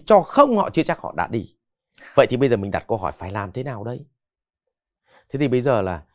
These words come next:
tôi mới nghĩ cách là làm thế nào để nén trong vòng ba, bốn năm các bạn học đại học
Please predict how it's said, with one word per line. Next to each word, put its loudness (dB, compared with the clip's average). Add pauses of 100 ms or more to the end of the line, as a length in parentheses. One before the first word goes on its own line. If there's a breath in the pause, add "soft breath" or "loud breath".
(220)
tôi -2
mới 0
nghĩ -2
cách -6
là -8
làm -8
thế -6
nào -6
để -8
nén -8
trong -8
vòng -6
ba, -2
bốn -4
năm -8
các -4
bạn -6
học -10
đại -6
học -12